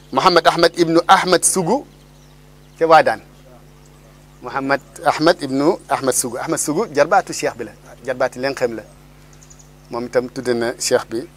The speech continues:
doom, muy Mohamed Ahmed. Saba wa ishrin, muy vingt-septième bi, Mohamed Ahmed ibnu Mahmoud Kane. Mahmoud Kane, defe naa kuy jullee ci jumaay Abdullah Mubarak da nga ko xam.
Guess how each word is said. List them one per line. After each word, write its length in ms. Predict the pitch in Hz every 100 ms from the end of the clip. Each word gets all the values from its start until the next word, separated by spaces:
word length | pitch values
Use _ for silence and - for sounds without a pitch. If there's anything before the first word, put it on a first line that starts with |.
| -
doom, 240 | 120 117 - -
muy 120 | 117 110
Mohamed 320 | 110 113 107
Ahmed. 240 | - 101 - - - - - - -
Saba 320 | - - 220 214
wa 80 |
ishrin, 480 | 190 - 170 208 220 370 - - - - - - - - - - - - - -
muy 300 | 131 143 156
vingt-septième 680 | 156 185 180 190 175 170 160
bi, 180 | 151 190
Mohamed 420 | 143 143 165 160
Ahmed 260 | 156 165 160
ibnu 160 | 170 147
Mahmoud 420 | 151 147 156 160
Kane. 220 | - 165 - - - - - - - - - - - - -
Mahmoud 320 | - 160 151
Kane, 220 | - 160
defe 140 | 160 151
naa 120 | 156
kuy 160 | 147 175 156
jullee 240 | 180 170
ci 100 | 156 151 147
jumaay 580 | 147 151 139 131 123 120 - -
Abdullah 300 | - 139 151
Mubarak 340 | 139 135 139 143
da 80 | 135
nga 100 | -
ko 20 |
xam. 140 | 139